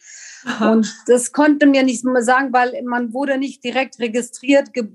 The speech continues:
Speaker 2: geschweige, dass wir geboren sind in einem Krankenhaus, gab's nicht. Die wurden, ich wurde in einer, äh, wie soll ich das sagen? Ja, in einen Raum geboren, also, ne?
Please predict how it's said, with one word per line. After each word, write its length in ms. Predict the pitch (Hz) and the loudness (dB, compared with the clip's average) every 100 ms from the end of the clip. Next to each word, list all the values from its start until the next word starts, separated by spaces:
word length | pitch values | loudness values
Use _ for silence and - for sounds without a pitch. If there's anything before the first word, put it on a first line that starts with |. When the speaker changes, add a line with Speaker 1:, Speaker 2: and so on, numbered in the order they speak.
| 214 | -4
Speaker 2:
geschweige, 720 | 233 - 220 247 262 262 269 | -4 -2 0 2 2 2 2
dass 300 | 254 247 214 | 2 -4 -6
wir 280 | 247 240 233 | -2 -2 -2
geboren 500 | 208 202 233 269 262 | -8 -8 -6 -6 -6
sind 140 | 247 | -10
in 80 | 254 | -4
einem 180 | 240 226 | -4 -4
Krankenhaus, 480 | - 277 262 247 - | -4 -4 -4 -6 0
gab's 380 | 247 247 - | 0 0 -6
nicht. 340 | 262 269 277 - | -8 -6 -8 -8
Die 120 | 233 | -2
wurden, 380 | 240 254 - 208 | 2 2 0 -6
ich 340 | 226 220 208 | -2 -2 -2
wurde 240 | 214 254 254 | 0 4 4
in 160 | 233 | 2
einer, 520 | - 220 220 208 202 _ _ _ _ _ | 2 4 4 2 0 _ _ _ _ _
äh, 60 | - | 4
wie 640 | 190 190 180 185 185 196 | 6 6 2 -4 -8 -10
soll 160 | 196 240 | -4 -2
ich 80 | 226 | 0
das 200 | 220 196 | -2 0
sagen? 600 | 240 254 262 226 208 302 302 311 285 240 | 2 4 2 0 -6 -6 -10 -10 -12 -2
Ja, 200 | 226 247 | 2 4
in 80 | |
einen 160 | 247 240 | 4 0
Raum 380 | 220 240 277 285 | 0 2 2 2
geboren, 680 | 254 196 240 233 233 226 202 | -2 0 2 2 2 -2 -6
also, 440 | 196 196 208 202 | -4 -4 -4 -6
ne? 320 | 190 240 277 | -4 -2 -2